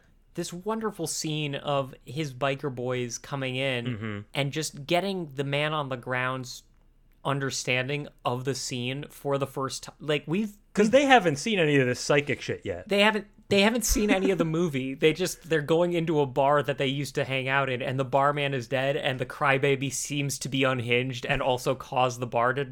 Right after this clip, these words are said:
Speaker 1: collapse. Like, it, there's, it's nonsense to them.
Speaker 2: And he's just like, "I want Kaneda's bike.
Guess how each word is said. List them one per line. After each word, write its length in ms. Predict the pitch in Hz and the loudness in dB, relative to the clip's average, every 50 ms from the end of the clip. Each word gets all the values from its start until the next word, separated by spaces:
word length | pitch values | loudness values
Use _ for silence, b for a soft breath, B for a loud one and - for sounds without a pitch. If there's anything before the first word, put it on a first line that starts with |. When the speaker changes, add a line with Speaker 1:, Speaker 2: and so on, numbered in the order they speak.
| 127 - - | -10 -14 -8
Speaker 1:
collapse. 500 | - 156 143 147 151 156 156 156 - - | -4 -2 -2 -2 0 0 0 0 -2 -4
Like, 180 | 165 165 151 - | -4 -4 -2 0
it, 260 | - 185 180 - - - | 2 0 0 0 2 2
there's, 220 | 190 190 180 - - - | 4 4 4 2 -4 -4
it's 240 | - 180 185 180 - | 0 2 2 2 2
nonsense 720 | 185 175 190 202 220 247 311 - - 151 127 123 123 - | -2 -2 0 2 2 2 2 2 4 4 4 4 2 0
to 100 | - 156 | 0 0
them. 300 | 131 127 123 117 127 143 | 2 2 2 2 4 4
Speaker 2:
And 100 | 175 143 | 6 6
he's 200 | 143 - 165 165 | 6 4 0 0
just 120 | 165 - 214 | 0 2 4
like, 220 | 160 143 139 139 - | 4 4 4 4 4
"I 60 | 127 | 4
want 280 | 127 127 156 160 160 - | 6 6 6 4 4 2
Kaneda's 480 | - - 156 156 147 147 143 139 131 110 | 0 -2 0 2 2 4 4 2 2 0
bike. 560 | 98 95 120 117 110 107 98 - - - - | -2 2 4 4 4 4 2 -2 -10 -18 -20